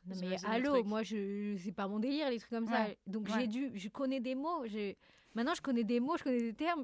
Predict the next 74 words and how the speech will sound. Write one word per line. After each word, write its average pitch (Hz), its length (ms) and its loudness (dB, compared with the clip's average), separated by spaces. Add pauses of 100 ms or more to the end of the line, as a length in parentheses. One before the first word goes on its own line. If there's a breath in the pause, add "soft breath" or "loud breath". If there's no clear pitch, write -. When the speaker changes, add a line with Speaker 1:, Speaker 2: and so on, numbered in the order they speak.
Speaker 1:
que - 120 -2
je 233 120 -6
pensais 269 280 0
jamais 247 340 -2
connaître 269 300 2
dans 254 100 4
ma 262 100 2
vie, 339 100 -4
des 233 100 -2
termes 226 220 0
de 214 80 -4
plomberie, 277 480 -4
<laughs> 370 280 4
des 320 100 8
Speaker 2:
<laughs> - 20 12
La 233 80 8
Speaker 1:
termes 247 220 10
Speaker 2:
meuf, - 80 -6
elle 214 180 -2
est, 214 60 -6 (280 loud breath)
elle 226 120 8
s'est 247 140 4
formée, 233 440 6
là. 185 180 2
Speaker 1:
Non, 302 160 6
mais 240 180 6
vraiment, 285 460 6
Speaker 2:
Oh, 302 60 -2
putain. 240 180 0
Speaker 1:
genre 240 60 4
des 269 160 4
termes 294 280 0
de, 247 160 2
d'isolation, 277 960 2
des 262 100 4
Speaker 2:
Ouais. 269 80 6
Speaker 1:
termes 254 200 4
de 269 160 0
murs, 330 320 -4
des 254 120 -2
termes 247 240 0
de, 233 60 -6
de 220 280 -2
trucs, 220 260 -2
Speaker 2:
Ouais. 240 200 4
Speaker 1:
de - 80 -2
faux 294 220 -8
plafonds. 294 460 -2
Enfin, 240 180 -2
j'ai 202 100 -6
tout 320 140 -4
fait 302 120 -6
construire. 269 320 -6 (140)
Speaker 2:
Ouais. 208 220 -4 (160 soft breath)
Speaker 1:
Et, 233 200 4
euh, 226 160 2
donc, 226 200 0
du 214 120 -4
coup, 320 120 -2
bah, 240 100 2
j'ai 208 120 -6
fait 220 100 -12
plein - 180 -4
de 240 60 2
devis 233 220 -2
avec, 226 200 -4
euh, 190 340 -2
des 185 360 -4
entrepreneurs 208 460 -6
différents, 208 520 -6
euh, 196 40 -6
dans 190 320 -6
le 196 100 -4
bâtiment. 208 460 0